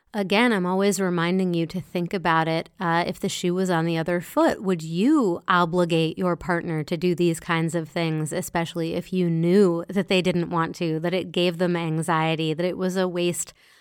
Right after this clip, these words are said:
of their precious time that they really needed to be spending on something that was more important and served them more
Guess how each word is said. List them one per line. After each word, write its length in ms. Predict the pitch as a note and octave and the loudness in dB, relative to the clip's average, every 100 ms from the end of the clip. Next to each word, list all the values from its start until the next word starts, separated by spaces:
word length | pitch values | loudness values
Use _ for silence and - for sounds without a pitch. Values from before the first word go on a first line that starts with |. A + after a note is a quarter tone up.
| _ - | _ 2
of 240 | G3 D#3+ | 2 4
their 160 | F3+ F3+ | 2 0
precious 520 | - F#3 D#3+ F#3 - | 0 -2 0 -2 -2
time 380 | D#3 E3+ E3+ E3+ | 0 2 2 0
that 140 | E3 | 0
they 140 | E3+ | 0
really 380 | E3+ E3+ E3+ E3+ | 0 0 2 2
needed 340 | E3 E3 E3+ D#3+ | 0 0 -2 -2
to 80 | E3 | -4
be 140 | F3+ | -4
spending 520 | - E3+ E3 E3 E3 | -4 -2 -2 -2 -2
on 240 | - E3+ E3+ | -2 -2 -2
something 640 | - E3 E3 E3+ E3 E3 | -2 -4 -2 -2 -2 -4
that 180 | - F3 | -6 -6
was 280 | F3 D#3+ D#3+ | -2 -2 -2
more 220 | F3 E3 | -2 -2
important 560 | E3 D#3+ F3 E3+ E3+ E3 | -2 -4 -2 -4 -2 -4
and 180 | E3+ E3 | -2 -2
served 520 | - E3+ E3+ D#3+ D#3+ | -2 0 0 -2 -4
them 280 | E3+ E3+ E3 | -2 0 0
more 480 | F3+ A3 F3 F3 | 0 0 2 0